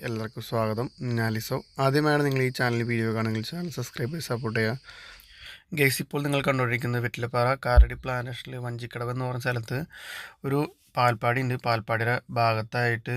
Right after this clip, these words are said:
ഏഹ്, സൈഡിൽ കൂടെ, ഏഹ്, നമ്മുടെ ആനകൾ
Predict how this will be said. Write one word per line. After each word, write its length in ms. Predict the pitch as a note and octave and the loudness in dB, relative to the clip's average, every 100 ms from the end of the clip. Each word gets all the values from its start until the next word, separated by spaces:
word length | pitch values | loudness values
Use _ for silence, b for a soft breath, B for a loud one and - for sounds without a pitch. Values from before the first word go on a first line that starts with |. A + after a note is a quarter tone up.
| B2 - | -6 -6
ഏഹ്, 260 | A#2 A2 G#2+ - | -6 -6 -6 -8
സൈഡിൽ 380 | - A2+ A2 A2 A2 | -2 -2 0 -2 -4
കൂടെ, 180 | A2 A#2 B2 - | 0 0 0 -4
ഏഹ്, 280 | A#2+ A2+ G#2+ A2+ | -2 -2 -2 -2
നമ്മുടെ 240 | A2 A2 A2 | 0 2 4
ആനകൾ 320 | A2 G#2+ G#2+ | 2 0 -2